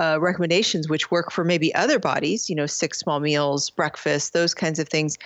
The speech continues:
might work for other people. Um, and, and then it's this constant negotiation I find with myself around what I can get myself to do. So in a sense, I'm,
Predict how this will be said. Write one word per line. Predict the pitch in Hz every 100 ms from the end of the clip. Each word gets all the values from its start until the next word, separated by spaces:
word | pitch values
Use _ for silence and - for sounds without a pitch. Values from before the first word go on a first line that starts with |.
| - -
might | 175 190
work | 190 170
for | -
other | 160 147
people. | - 208 208 165 147 156 - - _ 175
Um, | 160 151 156
and, | - 170 165 - -
and | 170 165
then | 170
it's | 170 165
this | 170
constant | - - 185 - 170
negotiation | 160 147 160 160 - 160 165 185 170 151
I | 147
find | - 147 147 143 - - - _
with | 160 165
myself | 156 151 - 175 151 143 -
around | 165 156 156 151
what | 151 165
I | 160
can | - 156
get | 160 -
myself | 147 143 - 139 -
to | 143
do. | 131 165 143
So | 131 151
in | 151
a | 156
sense, | - 165 156 -
I'm, | 143 147